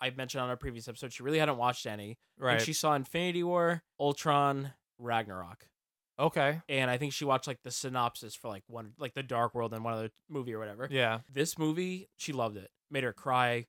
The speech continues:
Speaker 1: This movie will destroy you and make you feel everything. I feel like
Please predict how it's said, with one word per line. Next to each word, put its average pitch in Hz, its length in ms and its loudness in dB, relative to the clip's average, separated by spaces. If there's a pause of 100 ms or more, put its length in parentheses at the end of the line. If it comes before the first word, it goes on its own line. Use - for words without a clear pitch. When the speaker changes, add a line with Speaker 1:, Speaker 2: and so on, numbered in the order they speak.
(120)
Speaker 1:
This 175 220 0
movie 202 300 0
will 139 480 0 (120)
destroy 143 680 2
you 160 380 4
and 139 120 -2
make 127 220 -2
you 117 80 -14
feel 135 360 0
everything. 135 600 -2 (200)
I 123 80 -6
feel 135 220 -2
like 113 160 0